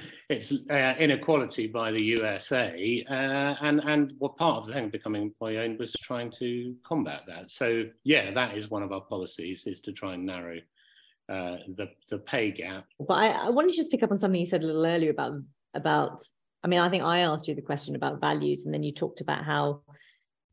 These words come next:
Speaker 2: you had the business, you kind of working in it now fifty percent of the time, maybe slightly less, and you've gone back to ploughing the fields.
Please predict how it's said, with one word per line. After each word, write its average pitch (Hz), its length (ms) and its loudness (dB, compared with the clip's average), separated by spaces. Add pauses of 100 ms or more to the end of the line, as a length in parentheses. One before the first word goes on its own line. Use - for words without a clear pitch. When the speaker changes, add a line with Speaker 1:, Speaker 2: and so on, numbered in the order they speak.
(220)
Speaker 2:
you 180 80 4
had 185 120 6
the 202 60 4
business, 202 680 6 (320)
you - 80 -12
kind 160 200 0
of 156 160 0 (580)
working 196 540 4
in 180 140 6
it 143 80 0
now 170 200 4
fifty 185 320 -2
percent 170 400 0
of 143 80 -8
the 170 80 4
time, 160 380 0
maybe 160 220 2
slightly 160 280 0
less, 165 340 2
and 170 80 -2
you've 151 100 -4
gone 160 240 2
back 156 340 -2
to 170 100 0
ploughing 147 420 2
the 147 60 0
fields. 151 760 0